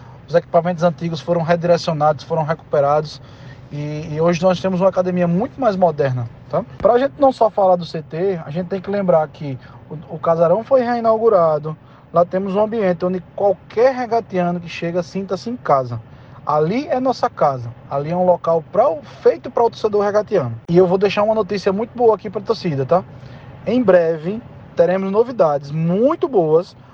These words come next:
pra o terreno que fica ao fundo ali no casarão. Já existe um projeto, já está sofrendo os estudos de viabilidade pra gente implantar ali um,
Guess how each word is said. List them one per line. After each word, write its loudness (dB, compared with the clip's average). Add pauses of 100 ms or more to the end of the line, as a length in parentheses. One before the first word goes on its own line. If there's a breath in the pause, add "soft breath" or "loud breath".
(180 loud breath)
pra 2
o 4
terreno -2 (120)
que -14
fica -2
ao 4
fundo -6
ali -2
no -6
casarão. -2 (460 loud breath)
Já 0
existe -6
um -6
projeto, -2 (220)
já -8
está -8
sofrendo -2
os -6
estudos -6
de -10
viabilidade 0 (480 loud breath)
pra -4
gente -6
implantar 2
ali -4
um, -6